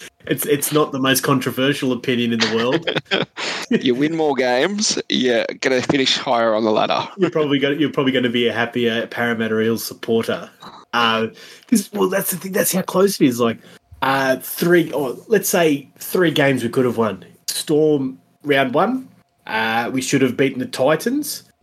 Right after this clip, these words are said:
Speaker 1: We should have beaten the Raiders. Three games.
Speaker 2: Sucks.
Speaker 1: I'll, I'll, I'll say three at this point. That puts us up into third place. That puts us up into third place, just those three games.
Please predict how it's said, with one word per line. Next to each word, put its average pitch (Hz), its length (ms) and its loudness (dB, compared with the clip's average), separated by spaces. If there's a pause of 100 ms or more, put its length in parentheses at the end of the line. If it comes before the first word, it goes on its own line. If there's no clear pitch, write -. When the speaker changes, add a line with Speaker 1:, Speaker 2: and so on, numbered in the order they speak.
(220)
Speaker 1:
We - 80 -12
should 151 160 2
have 120 100 0
beaten 135 220 2
the 117 100 2
Raiders. 110 540 0 (400)
Three 151 240 2
games. 117 360 2
Speaker 2:
Sucks. - 420 -4 (280)
Speaker 1:
I'll, - 240 0
I'll, 147 220 2
I'll 151 120 2
say 151 240 2
three 147 280 0
at 120 80 -4
this 131 120 -6
point. 139 400 0 (420)
That 143 180 -2
puts 143 180 -2
us - 140 -2
up 131 140 0
into 113 180 -4
third 110 280 0
place. - 460 -4 (400)
That 110 140 -4
puts 131 200 2
us - 120 -6
up 120 160 0
into 113 140 0
third 113 260 2
place, 104 180 -2
just - 160 -6
those 110 180 0
three 107 180 2
games. 101 440 -4